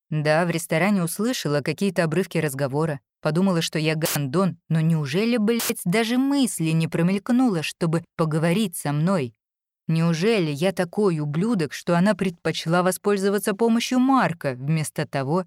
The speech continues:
чтобы подойти к тому злосчастному столику в ресторане? Да хотя бы по роже мне заехать, выплеснуть стакан в лицо, сказать, что я мудак. Нет, предпочла поверить Изварину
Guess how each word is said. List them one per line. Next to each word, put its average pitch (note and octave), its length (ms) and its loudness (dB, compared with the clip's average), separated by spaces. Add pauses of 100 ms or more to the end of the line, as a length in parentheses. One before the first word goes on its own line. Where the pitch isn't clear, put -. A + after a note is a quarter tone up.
(140)
чтобы E3 340 -2
подойти E3+ 640 -2
к - 100 -12
тому D3+ 360 0
злосчастному E3 760 -2
столику C#3 680 -4 (180)
в - 40 -4
ресторане? D3+ 680 -2 (440)
Да D#3+ 120 -2
хотя F#3+ 240 0
бы F#3+ 140 2
по G#3 120 4
роже G3+ 300 2
мне D3 220 -2
заехать, E3 640 -2 (180)
выплеснуть G3 600 0
стакан E3+ 500 0
в C#3 60 -8
лицо, D3+ 500 -2
сказать, E3+ 480 -2
что - 160 -6
я D#3+ 300 0 (160)
мудак. E3+ 600 0 (320)
Нет, E3 600 0
предпочла D#3+ 640 -2
поверить G#3 480 2
Изварину G3 680 2